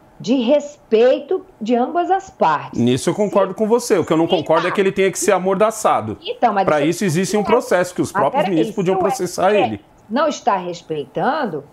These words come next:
Speaker 1: entendeu? Então a gente, da nossa parte, a gente também não pode fazer o mesmo, porque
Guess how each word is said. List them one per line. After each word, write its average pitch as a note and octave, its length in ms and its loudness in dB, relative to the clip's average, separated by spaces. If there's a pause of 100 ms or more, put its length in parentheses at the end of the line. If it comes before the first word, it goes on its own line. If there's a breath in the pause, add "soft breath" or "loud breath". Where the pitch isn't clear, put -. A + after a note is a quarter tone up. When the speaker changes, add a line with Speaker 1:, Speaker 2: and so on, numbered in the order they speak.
(200)
Speaker 1:
entendeu? F3+ 600 0 (160)
Então A#3+ 260 0
a D#4 80 0
gente, B3 260 -4
da G#3+ 120 2
nossa F#3 280 -4
parte, C#4 360 -4
a - 20 -4
gente B3+ 180 -8
também A3+ 240 0
não B3+ 180 0
pode C4 380 0
fazer D4+ 300 -4
o F#4+ 100 -6
mesmo, G#3 340 0
porque B3 360 -2